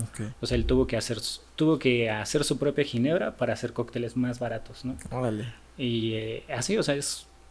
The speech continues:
Speaker 2: digamos que anda en lo mismo que yo, que
Speaker 1: Ujú.
Speaker 2: siempre andando, investigando y sabiendo y demás. Entonces, pues, por eso es uno de, de los que les puedo decir que lo sigan. Y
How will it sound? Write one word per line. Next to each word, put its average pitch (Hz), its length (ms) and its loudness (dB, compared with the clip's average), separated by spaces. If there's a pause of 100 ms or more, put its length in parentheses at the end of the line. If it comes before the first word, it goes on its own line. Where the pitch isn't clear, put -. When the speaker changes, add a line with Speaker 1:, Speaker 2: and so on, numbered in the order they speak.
Speaker 2:
digamos 175 360 4
que 143 280 4
anda 170 400 2
en 127 100 4
lo 127 80 4
mismo 135 280 4
que 127 100 4
yo, 165 260 4
que 107 300 -4
Speaker 1:
Ujú. 120 240 -4
Speaker 2:
siempre 127 300 6
andando, 127 320 8
investigando 117 560 2
y - 20 0
sabiendo 120 460 0
y 113 40 -4
demás. 135 400 2 (440)
Entonces, 127 580 4
pues, - 220 -6
por 117 180 4
eso 117 200 2
es 110 180 0
uno 110 180 -2
de, 104 120 -8 (180)
de 110 180 -4
los 104 220 -6
que 101 140 -12 (160)
les 104 160 -6
puedo 113 180 2
decir 113 200 0
que - 100 4
lo 95 100 -2
sigan. 139 340 4
Y 104 140 0